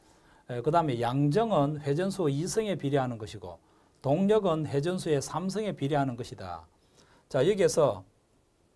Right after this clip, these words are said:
그러면 유량은, 에, 배관 직경의 삼 승에 비례하는 것이고, 양정은 배관 직경의 이 승에 비례하는 것이고, 동력은,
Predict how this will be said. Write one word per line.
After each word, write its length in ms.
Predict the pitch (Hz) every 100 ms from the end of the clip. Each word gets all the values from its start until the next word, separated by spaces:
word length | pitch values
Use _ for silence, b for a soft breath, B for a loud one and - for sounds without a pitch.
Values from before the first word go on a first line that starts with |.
| _ _ _
그러면 480 | - 185 165 135 117
유량은, 680 | 135 165 214 214 143 151 165 b b b b b -
에, 160 | 127
배관 360 | - 139 165 185
직경의 680 | 190 202 - 233 185 165 180
삼 240 | - 190
승에 260 | 202 226 196
비례하는 400 | 160 165 151 135
것이고, 460 | 120 - 92 87 b b b -
양정은 600 | 127 143 196 208 170 156
배관 280 | 135 147 160
직경의 480 | 196 190 185 160 135
이 140 | 165
승에 240 | 156 202
비례하는 420 | 165 143 143 131 117
것이고, 420 | 110 104 95 85 b b b
동력은, 640 | - 143 147 196 185 156